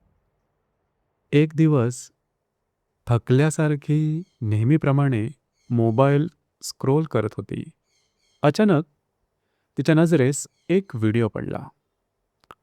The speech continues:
"आहे कोणी ऐकणारं?" नावातच एक जिव्हाळा होता. तिने व्हिडिओ पाहिला.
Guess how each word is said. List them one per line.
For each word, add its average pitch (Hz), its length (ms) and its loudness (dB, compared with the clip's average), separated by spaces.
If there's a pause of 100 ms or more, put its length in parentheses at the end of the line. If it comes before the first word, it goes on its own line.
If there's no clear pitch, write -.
(1160)
"आहे 131 300 4
कोणी 147 220 0
ऐकणारं?" 113 600 -4 (1400)
नावातच 123 760 0 (160)
एक 160 140 -4 (140)
जिव्हाळा 104 320 -2
होता. 98 380 -10 (1700)
तिने 175 180 6
व्हिडिओ 147 300 4
पाहिला. 151 440 0